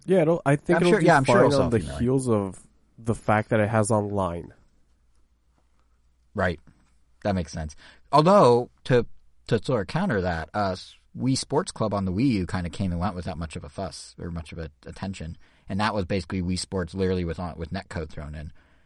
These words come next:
Speaker 2: But this one does seem like a proper use of <laughs> online, so maybe, and, like, actually thought through. Like, there's, from what I read, <clears throat> there's, uh, emote sys-, there's an emote system and stuff integrated this time too. So,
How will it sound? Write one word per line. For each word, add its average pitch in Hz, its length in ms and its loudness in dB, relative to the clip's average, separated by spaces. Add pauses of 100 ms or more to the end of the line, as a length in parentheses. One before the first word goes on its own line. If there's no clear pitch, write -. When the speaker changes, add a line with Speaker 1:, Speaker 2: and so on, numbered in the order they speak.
(220)
Speaker 2:
But 107 140 -2
this 117 200 2
one 120 160 4
does 101 180 2
seem 98 140 -4
like 90 120 -4
a 82 60 -8
proper 90 1080 0 (1200)
use 95 360 -2
of 90 120 -4
<laughs> - 20 -2
online, 87 540 -2
so 113 220 -2
maybe, 98 420 0
and, 104 100 -2
like, 101 140 0
actually 101 320 -2
thought 87 320 -4
through. 95 220 -2
Like, 85 140 -4
there's, 95 300 -4 (280)
from 104 120 -4
what 101 160 4
I 90 100 4
read, 90 500 2 (140)
<clears throat> - 140 -8 (380)
there's, 104 260 2
uh, 92 240 2
emote 95 300 2
sys-, - 320 -8
there's 90 180 -4
an 87 120 -2
emote 95 200 -4
system 78 300 -10
and 71 100 -12
stuff 76 240 -10
integrated 73 500 -12
this 71 140 -12
time 73 240 -10
too. 76 260 -10
So, 71 420 -12